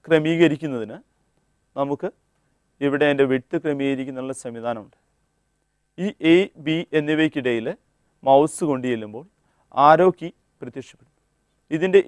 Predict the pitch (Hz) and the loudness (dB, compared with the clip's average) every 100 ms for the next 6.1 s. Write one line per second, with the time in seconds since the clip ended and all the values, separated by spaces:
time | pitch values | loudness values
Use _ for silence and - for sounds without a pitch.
0 | 185 214 - _ _ _ _ - 147 151 | 0 -4 -10 _ _ _ _ -2 0 0
1 | 143 165 247 _ _ _ _ _ _ 143 | -2 -10 -10 _ _ _ _ _ _ -8
2 | 143 131 117 180 _ 131 143 147 131 127 | -4 -4 -4 -10 _ -10 -4 2 2 2
3 | 131 - - 131 131 - 131 120 120 107 | -6 -14 -10 -8 -8 -12 -10 -8 -6 -8
4 | 92 _ _ _ _ _ _ - 170 202 | -12 _ _ _ _ _ _ 4 6 8
5 | 202 196 220 _ _ _ _ 160 165 165 | 8 6 2 _ _ _ _ -2 0 2